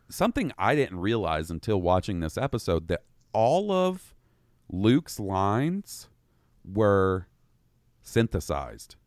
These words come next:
meaning they used a neural network where they fed it all kinds of Mark Ha-, Hamill dialogue from Star Wars and interviews and all kinds of stuff, and then had it create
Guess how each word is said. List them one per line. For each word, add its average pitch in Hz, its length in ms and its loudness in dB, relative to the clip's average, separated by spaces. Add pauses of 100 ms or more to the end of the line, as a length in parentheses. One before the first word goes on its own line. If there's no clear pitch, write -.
(360)
meaning 98 580 2
they 101 160 0
used 113 460 0
a 101 40 4
neural 104 500 2
network 78 720 -4 (400)
where 92 160 0
they 95 160 2
fed 107 340 -2
it 92 160 -2 (100)
all 107 320 2
kinds 120 480 -2
of 82 140 -6
Mark 95 320 0
Ha-, 101 340 -4
Hamill 98 360 -2
dialogue 82 680 -2
from - 180 -12
Star 113 400 0
Wars 104 520 0
and 73 180 -6
interviews 98 800 0
and 78 160 -8
all 95 160 2
kinds 107 380 -4
of 80 80 -6
stuff, - 500 -12 (560)
and 95 240 0
then 107 200 4
had 95 420 0
it 90 320 -2
create 87 800 -2